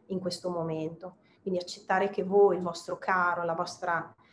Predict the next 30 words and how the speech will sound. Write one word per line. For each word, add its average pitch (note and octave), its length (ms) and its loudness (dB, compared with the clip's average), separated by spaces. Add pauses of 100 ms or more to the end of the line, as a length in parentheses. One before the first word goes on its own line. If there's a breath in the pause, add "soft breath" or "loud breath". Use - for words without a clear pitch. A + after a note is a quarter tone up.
(140 soft breath)
cara, F#3+ 360 4
state F3 320 -6
facendo F#3 440 -4
del F3 140 0
vostro E3+ 360 -4
meglio F3+ 320 0
per E3 160 -2
adesso G3 720 0 (160 loud breath)
e G3 100 -6
potete G#3 400 -2
andargli F#3+ 360 2
incontro G3 720 -2
in G#3+ 120 0
questo F#3 360 -4
momento F#3+ 560 0
ovunque F#3 380 -2
si - 180 -10
trovi. D#3+ 440 -2
Accettare F3+ 640 -4
il F3+ 60 -2
vostro E3+ 340 -6
lutto, G#3+ 360 -2
accettare F#3 580 -2
che F3+ 80 -4
la E3+ 100 -2
vostra F3 360 -6
vita F3+ 340 -6
è F3+ 140 -4
diversa F3+ 680 2
forse E3 880 -8